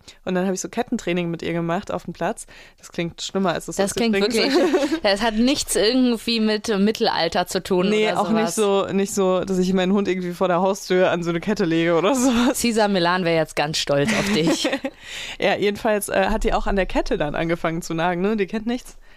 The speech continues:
Speaker 1: Also jetzt ist sie ganz anders, ne? Also jetzt, äh, nimmt sie gar nichts mehr in den Mund, also wenn ich Glück hab, ihr Essen. Aber, ähm, das war halt zeitweise schon echt krass. Da war ich aber auch so, ich hab richtig auch so, ich bin ja alle zwei Stunden mit ihr rausgegangen, <laughs> weil sie auch nicht stubenrein war und alles.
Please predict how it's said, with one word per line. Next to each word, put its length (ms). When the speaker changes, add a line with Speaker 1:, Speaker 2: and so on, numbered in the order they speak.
Speaker 1:
Also 160
jetzt 220
ist 120
sie 360
ganz 260
anders, 360
ne? 100
Also 180
jetzt, 240
äh, 140
nimmt 140
sie 100
gar 100
nichts 200
mehr 100
in 60
den 20
Mund, 260
also 300
wenn 100
ich 120
Glück 140
hab, 140
ihr 120
Essen. 300
Aber, 540
ähm, 400
das 280
war 120
halt 180
zeitweise 480
schon 280
echt 260
krass. 360
Da 220
war 120
ich 120
aber 160
auch 80
so, 180
ich 120
hab 160
richtig 300
auch 100
so, 280
ich 60
bin 80
ja 80
alle 140
zwei 200
Stunden 240
mit 100
ihr 140
rausgegangen, 800
<laughs> 240
weil 200
sie 180
auch 100
nicht 180
stubenrein 540
war 160
und 100
alles. 300